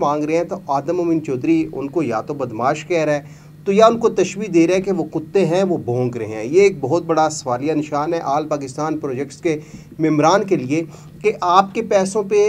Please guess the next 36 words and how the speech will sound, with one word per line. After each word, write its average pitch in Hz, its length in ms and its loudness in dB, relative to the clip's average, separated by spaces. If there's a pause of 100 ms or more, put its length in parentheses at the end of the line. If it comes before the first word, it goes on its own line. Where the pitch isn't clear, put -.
(220)
ये 180 160 6
शख्स 196 320 -2
अय्याशी 147 640 -4
करता 185 340 0
रहा 156 360 2 (260)
और 208 200 4
फिर 247 340 2 (100)
इन्होंने, 233 560 6 (100)
जनाब 190 520 4 (100)
आदम 175 240 2
अमीन 202 300 2
चौधरी 180 400 4
ने 165 140 6 (880)
वीडियो 185 400 6
में 226 120 4
कहा, 185 220 4
"जी 202 140 0
जब 190 140 4
मैं 190 160 -2
पाकिस्तान 185 540 2
में 180 120 2
आया 180 140 4
मैंने 165 220 4
बिज़नेस 127 380 -2
शुरू 160 260 0
किया, 156 440 0 (340)
हर्डल्स 156 380 2
क्रिएट 156 400 4
हुई, 147 180 4 (440)
फिर 175 320 8 (340)
कारोबार 147 440 6
शुरू 175 240 2
किया, 165 300 2
हर्डल्स 147 380 0
क्रिएट 151 400 2
हुई, 139 240 2